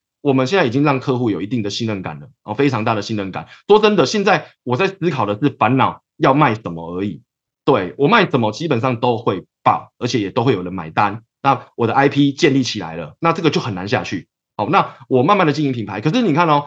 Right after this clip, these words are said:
其实我们，我这样在经营品牌，我一个月还是多了一百多台机车。对，多了一百多台机车，我没有在拍卖机车的影片，但因为大家对你产生信任了，大家喜欢你了，哦，大家对于你的知识觉得专业，觉得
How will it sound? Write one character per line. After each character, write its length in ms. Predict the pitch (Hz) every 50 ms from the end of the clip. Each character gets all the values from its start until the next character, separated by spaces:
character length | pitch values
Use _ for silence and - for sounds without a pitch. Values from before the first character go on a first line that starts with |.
| - _ -
其 100 | 202 202
实 60 | 214
我 80 | 180
们， 120 | 160 156 131
我 100 | 139 143
这 80 | - 233
样 80 | 233
在 100 | 208 208
经 140 | 202 202 196
营 80 | 165 147
品 80 | 135
牌， 120 | 117 117 113
我 120 | 113 117
一 60 | 135
个 100 | 127 135
月 100 | 151 156
还 80 | 131 120
是 80 | 107 113
多 140 | 120 117
了 60 | 104 104
一 40 |
百 120 | 104 90 87
多 120 | 95 98
台 140 | 98 87 82
机 120 | 80 87
车。 200 | 78 - 73 69 - _ _ _ _ _ _ _ _ _ _ _ _ _ _ _
对， 160 | - 104 92
多 160 | - 190 185
了 80 | 160 147
一 60 | 139
百 140 | 127 98 95
多 100 | 123 120
台 80 | 113
机 100 | 98 110
车， 140 | 107 113 104 -
我 120 | 147 151
没 140 | 160 180 233
有 120 | 220 147
在 120 | 135 175 165
拍 420 | - - - - 131 123 131 127 - _ _
卖 180 | - - 143 123
机 220 | 120 113 110 113
车 180 | 113 - 120 107
的 120 | 95 95
影 180 | 90 85 80 69
片， 240 | - - 87 82 -
但 200 | - 214 190 - -
因 160 | 214 220 240
为 140 | 240 214 165
大 180 | 208 180 156
家 160 | 139 139 139
对 180 | 135 - 143 123
你 240 | 107 98 90 90 - _
产 120 | - 95
生 120 | 92 123 123
信 220 | 117 - 120 104
任 160 | 101 101 90
了， 80 | 85 87
大 100 | 90 135
家 120 | 123 127
喜 260 | 127 - - - 104 98
欢 160 | 156 170 214
你 100 | 196 131 104
了， 180 | 98 87 - _ _ _
哦， 100 | _ 113
大 140 | 120 170 160
家 120 | 147 160 147
对 220 | 147 160 131 120
于 60 | 113
你 100 | 107 101
的 100 | 92 107 104
知 200 | - - 131 131
识 220 | 117 135 123 101
觉 160 | 95 - 107
得 300 | 95 110 101 95 87 82
专 260 | - - - 147 151
业， 200 | 156 151 123 92
觉 140 | - - 123
得 240 | 120 123 120 113 113